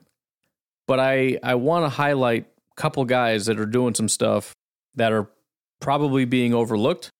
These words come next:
because we have Romeo Doubs on the team. First of all, um, well, we should acknowledge Romeo Doubs as far as his yards after the catch. He is now tenth in the N F L, just cumulative, not per reception or anything. Cumulatively, he is tenth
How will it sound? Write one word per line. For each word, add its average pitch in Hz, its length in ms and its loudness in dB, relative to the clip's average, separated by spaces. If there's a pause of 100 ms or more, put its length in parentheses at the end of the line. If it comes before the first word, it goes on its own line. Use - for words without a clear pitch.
(440)
because 139 340 0
we 127 80 2
have 120 160 0
Romeo 110 300 2
Doubs 101 300 0
on 95 140 -2
the 92 60 -6
team. - 320 -12 (1040)
First 180 240 0
of 131 100 0
all, 113 380 0 (600)
um, 123 520 0 (200)
well, 135 140 2
we 143 80 2
should 151 160 -2
acknowledge 147 560 0
Romeo 135 420 0
Doubs 113 380 0
as 110 160 -6
far 117 180 0
as 107 120 -2
his 107 120 -4
yards 107 300 0
after 107 240 -2
the 98 80 -4
catch. - 480 -6
He 123 300 -2
is 120 260 -2
now 117 240 0
tenth 156 460 -4
in 135 100 0
the 127 100 2
N 120 120 0
F 113 100 -6
L, 113 140 0
just 147 200 -4
cumulative, 127 840 -2
not 127 280 -6
per 143 160 -2
reception 131 500 -2
or 123 40 0
anything. 120 240 0
Cumulatively, 117 800 -4
he 110 80 -6
is 107 140 -6
tenth 113 400 -4